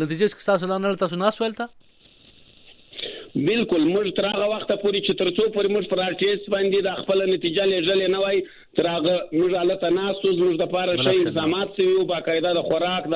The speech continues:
Speaker 2: هر څه موږ هلته ناست وو، چې کوم وخت مو، آه، سامان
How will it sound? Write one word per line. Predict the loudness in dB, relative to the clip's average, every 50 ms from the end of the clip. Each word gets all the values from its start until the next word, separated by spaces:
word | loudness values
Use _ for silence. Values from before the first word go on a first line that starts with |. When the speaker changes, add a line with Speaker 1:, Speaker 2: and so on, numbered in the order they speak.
| -2 -2
Speaker 2:
هر | -2 -2 0
څه | 0 2
موږ | 2 2 2 0
هلته | 0 0 0 0 0 0 0
ناست | 0 -2 -4 -2 -2
وو، | -2 -2
چې | -2 -4 -2
کوم | 0 0 0
وخت | 0 -2 -2 0 2
مو، | 2 2
آه، | 0 -4 -10 -20 -20 -12 -2 0 2 2 2 0 0 -2
سامان | -2 0 0 0 0 0